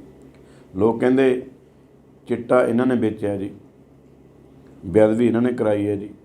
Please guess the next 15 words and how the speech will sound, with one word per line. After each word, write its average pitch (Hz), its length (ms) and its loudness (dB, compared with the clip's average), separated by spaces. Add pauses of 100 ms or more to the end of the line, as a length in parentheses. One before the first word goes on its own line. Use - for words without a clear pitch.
ਮਾਫੀਆਂ 110 540 -2
ਇਹਨਾਂ 107 160 0
ਨੇ 117 120 0
ਦਿੱਤੀਆਂ 101 300 -6
ਜੀ।" 95 140 -8 (840)
ਜਾਣੀ 127 320 4
ਕਿ 147 520 0 (380)
ਕੁੱਲ 143 240 2
ਮਿਲਾ 127 360 2
ਕੇ 123 300 0
ਪੰਜਾਬ 110 640 0
ਨੂੰ 123 280 -2 (680)
ਤੇ 113 100 -6 (120)
ਕੌਮ 104 320 0
ਨੂੰ 90 200 -4